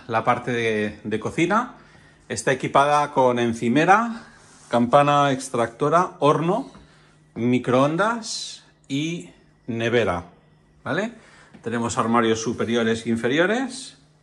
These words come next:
¿vale? Y de aquí damos a la parte de salón. Tenemos una mesa para tres personas más o menos y aquí sofá para ver la televisión. Tenemos equipo de aire acondicionado.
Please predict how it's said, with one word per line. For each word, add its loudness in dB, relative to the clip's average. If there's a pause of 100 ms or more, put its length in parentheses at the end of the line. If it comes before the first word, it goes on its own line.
(1080)
¿vale? 0
Y 0
de 2
aquí -2
damos 2
a 4
la 0
parte 0
de 2
salón. 0 (240)
Tenemos -4
una -2
mesa 0 (540)
para 0
tres -2
personas -2
más -6
o -4
menos -4
y -4
aquí -4
sofá -2 (360)
para -4
ver -4
la -2
televisión. -2
Tenemos 0
equipo 0
de 2
aire 2
acondicionado. -2